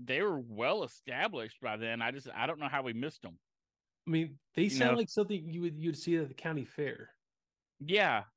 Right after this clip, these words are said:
Speaker 1: 'cause, I
Speaker 2: <laughs>
Speaker 1: mean, they're, they're definitely, like, hair party metal.
Speaker 2: Yeah.
Speaker 1: Type, yeah. And Doctor Pepper, uh, licensed one of their songs titled She's a Liar for their ad campaign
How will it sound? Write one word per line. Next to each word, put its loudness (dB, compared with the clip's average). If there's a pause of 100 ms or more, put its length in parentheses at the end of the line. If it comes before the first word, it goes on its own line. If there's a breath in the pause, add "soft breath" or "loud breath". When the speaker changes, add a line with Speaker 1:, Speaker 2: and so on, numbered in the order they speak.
(160)
Speaker 1:
'cause, 0
I 4
Speaker 2:
<laughs> -4
Speaker 1:
mean, -4
they're, -2
they're -4
definitely, 0
like, 0
hair 0
party 0
metal. -6 (420)
Speaker 2:
Yeah. 0 (320)
Speaker 1:
Type, -8
yeah. 2 (920 loud breath)
And 4 (100)
Doctor 2
Pepper, -2 (500)
uh, 4
licensed -4
one -8
of -8
their 0
songs -2
titled -2
She's -4
a 2
Liar 4
for -8
their -2
ad -2
campaign -6